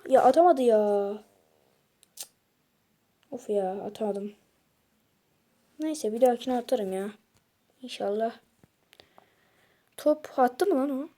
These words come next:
Attıysa helal olsun diyeceğim de yok atmamış. Bırak Norman. Aferin sana Norman. Norman'a helal olsun. Atamadım ama.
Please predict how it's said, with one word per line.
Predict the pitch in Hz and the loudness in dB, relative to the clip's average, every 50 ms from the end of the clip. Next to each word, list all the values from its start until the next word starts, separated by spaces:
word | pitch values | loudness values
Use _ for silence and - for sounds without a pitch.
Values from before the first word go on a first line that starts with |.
| _ _ _ _ _ _ _ _ _ _ _ - 247 | _ _ _ _ _ _ _ _ _ _ _ -16 -16
Attıysa | - - - 269 262 - - 262 | -10 -4 -4 -2 -2 2 4 4
helal | 233 233 240 247 247 | 4 4 4 2 2
olsun | 240 240 - - 240 | 0 -2 -4 -8 -8
diyeceğim | 233 240 247 - 277 262 233 | -8 -6 -4 -4 -4 -2 -2
de | 220 | -2
yok | 220 220 - 214 | -4 -4 -4 -6
atmamış. | 220 226 - 226 208 208 214 - - - - _ _ _ _ _ _ _ _ _ _ _ _ - | -6 -6 -8 -10 -10 -10 -10 -12 -14 -18 -20 _ _ _ _ _ _ _ _ _ _ _ _ 0
Bırak | - 277 269 269 269 - - | 2 2 2 2 -2 -6 -6
Norman. | 233 226 233 240 254 240 214 208 214 214 - _ _ _ _ _ _ - | 0 2 4 4 4 2 0 -2 -4 -6 -10 _ _ _ _ _ _ -4
Aferin | - 233 240 240 233 214 | -2 -2 -2 -2 -2 -4
sana | 214 - 220 202 202 | -4 -4 -6 -6 -6
Norman. | 202 208 214 214 208 202 202 226 247 254 _ _ _ _ _ _ _ _ _ _ _ _ _ _ _ _ _ _ _ - | -6 -4 -4 -6 -6 -6 -8 -8 -10 -12 _ _ _ _ _ _ _ _ _ _ _ _ _ _ _ _ _ _ _ 0
Norman'a | 247 247 254 254 254 262 254 262 | 2 4 4 4 4 4 2 4
helal | 262 262 254 254 269 277 277 277 | 6 6 6 8 8 8 10 10
olsun. | 269 269 269 - - 320 339 370 381 370 381 - - - _ _ - - _ _ - - _ _ _ _ _ _ _ - | 10 10 8 6 4 6 8 8 8 6 4 -2 -14 -20 _ _ -20 -20 _ _ -20 -20 _ _ _ _ _ _ _ -8
Atamadım | 233 233 240 220 202 196 190 196 190 185 | -6 -4 -2 -2 -2 -2 -2 -4 -4 -6
ama. | 190 190 208 233 247 262 | -6 -6 -6 -6 -6 -6